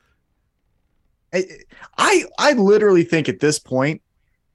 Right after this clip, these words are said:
what he does is he has an Excel spreadsheet with opener, second match,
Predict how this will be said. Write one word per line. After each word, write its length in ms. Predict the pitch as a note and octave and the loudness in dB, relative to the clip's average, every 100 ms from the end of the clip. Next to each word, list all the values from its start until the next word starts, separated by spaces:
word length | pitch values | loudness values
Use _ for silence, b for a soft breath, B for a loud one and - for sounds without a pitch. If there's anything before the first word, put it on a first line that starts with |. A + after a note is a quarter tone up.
| _ | _
what 200 | C3 D#3+ | -2 -2
he 180 | C#3 E3+ | 0 -2
does 360 | C3+ B2+ C#3 B2 | 0 -2 -2 -4
is 140 | A2+ | -8
he 100 | D3+ | -6
has 180 | D3+ C3 | -6 -6
an 80 | A#2+ | -10
Excel 360 | G#2+ C#3 C3 | -10 -8 -8
spreadsheet 760 | B2+ - A#2+ B2 B2 D#3 E3 - b b b - | -8 -10 -10 -10 -10 -8 -10 -10 b b b -8
with 480 | B2+ C3 B2+ A#2+ _ _ _ _ - | -4 -4 -6 -10 _ _ _ _ -6
opener, 640 | D#3 D#3 B2+ G#2 E2+ - _ _ _ _ _ - | -4 -4 -8 -8 -16 -20 _ _ _ _ _ -16
second 400 | - E3 D#3 - | -6 -6 -6 -6
match, 480 | B2 G2+ - - | -6 -6 -8 -14